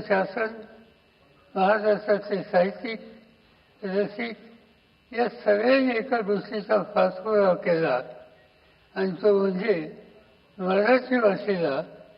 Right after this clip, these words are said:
अभिजात भाषेचा दर्जा मिळावा आणि हा दर्जा मिळवून देण्याच्यासाठी माननीय नरेंद्र मोदींनी जी भूमिका बजावली, त्याबद्दल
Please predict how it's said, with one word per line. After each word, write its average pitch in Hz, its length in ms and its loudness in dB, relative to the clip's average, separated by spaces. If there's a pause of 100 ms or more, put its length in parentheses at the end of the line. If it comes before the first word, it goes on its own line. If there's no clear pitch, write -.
(300)
अभिजात 214 520 2 (140)
भाषेचा 208 540 0
दर्जा 175 420 2
मिळावा 151 520 0 (920)
आणि 185 220 -2
हा 180 300 4
दर्जा 202 440 4
मिळवून 208 400 0
देण्याच्यासाठी 190 1120 -2 (760)
माननीय 196 580 -2
नरेंद्र 196 580 -4
मोदींनी 196 720 -2 (800)
जी 190 140 -6
भूमिका 208 640 -4
बजावली, 190 680 0 (680)
त्याबद्दल 208 560 2